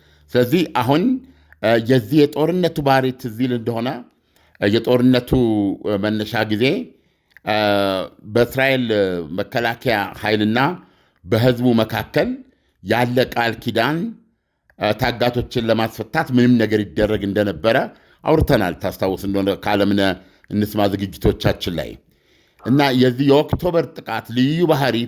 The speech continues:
ፕሮባብሊ፣ አ፣ ይሄ ቢያንስ ላለፉት ሰባ ሰባት ዓመታት ተጠብቆ የኖረ በአይዲኤፍ እና በእስራኤላውያን መካከል፣ ሲቪል መካከል የነበረ ቃል ኪዳን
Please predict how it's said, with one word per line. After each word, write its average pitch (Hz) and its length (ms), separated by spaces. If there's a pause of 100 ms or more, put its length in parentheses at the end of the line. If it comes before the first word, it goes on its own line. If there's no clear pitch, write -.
ፕሮባብሊ፣ 139 640 (1160)
አ፣ 110 120 (540)
ይሄ 113 140 (600)
ቢያንስ 127 380
ላለፉት 120 600 (800)
ሰባ 120 260 (640)
ሰባት 107 420
ዓመታት 110 400
ተጠብቆ 110 460
የኖረ 110 320 (760)
በአይዲኤፍ 120 640
እና 107 180 (160)
በእስራኤላውያን 107 920
መካከል፣ 104 520 (640)
ሲቪል 113 220
መካከል 110 380
የነበረ 110 480 (140)
ቃል 104 260
ኪዳን 131 380